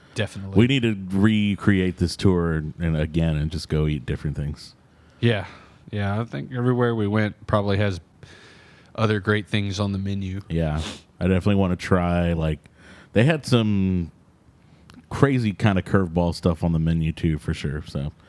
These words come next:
Speaker 1: Yeah.
Speaker 2: I definitely wanna get into that.
Speaker 1: Yeah, it was something like with braised short ribs
Speaker 2: Yeah.
Speaker 1: that looked really good. I wanted to try
Speaker 2: Yeah, it was
Speaker 1: but
Speaker 2: very chef,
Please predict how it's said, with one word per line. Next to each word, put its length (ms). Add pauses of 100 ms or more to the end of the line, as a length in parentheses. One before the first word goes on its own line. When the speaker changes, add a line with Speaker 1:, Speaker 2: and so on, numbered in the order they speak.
(180)
Speaker 1:
Yeah. 100
Speaker 2:
I 60
definitely 200
wanna 160
get 160
into 180
that. 200 (640)
Speaker 1:
Yeah, 80
it 40
was 120
something 360
like 140
with 160
braised 280
short 300
ribs 420
Speaker 2:
Yeah. 180 (100)
Speaker 1:
that 160
looked 180
really 240
good. 240
I 80
wanted 320
to 60
try 320
Speaker 2:
Yeah, 60
it 40
was 100
Speaker 1:
but 80
Speaker 2:
very 260
chef, 580